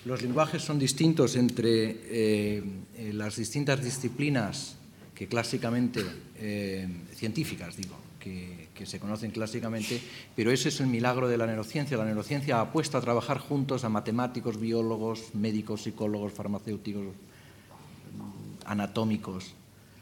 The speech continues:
Y yo creo que, eh, el éxito de esta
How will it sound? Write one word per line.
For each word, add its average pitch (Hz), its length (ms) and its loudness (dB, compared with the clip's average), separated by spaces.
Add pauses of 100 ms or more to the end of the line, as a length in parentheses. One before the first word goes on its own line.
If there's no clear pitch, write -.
(340)
Y 107 140 -2
yo 127 160 4
creo 131 300 2
que, 123 500 0 (160)
eh, 107 500 -2
el 110 200 0
éxito 113 680 0 (200)
de 101 680 0 (260)
esta 120 460 0